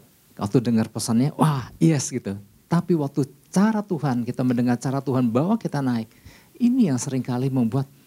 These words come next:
"Eh, di sini aja deh Tuhan," gitu.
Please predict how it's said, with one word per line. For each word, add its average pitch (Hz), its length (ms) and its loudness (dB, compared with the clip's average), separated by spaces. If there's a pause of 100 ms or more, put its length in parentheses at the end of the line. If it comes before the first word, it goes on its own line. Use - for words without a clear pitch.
(540)
"Eh, 131 320 2 (400)
di 151 160 -2
sini 143 160 2
aja 123 240 2
deh 170 160 2
Tuhan," 156 480 0
gitu. - 160 -8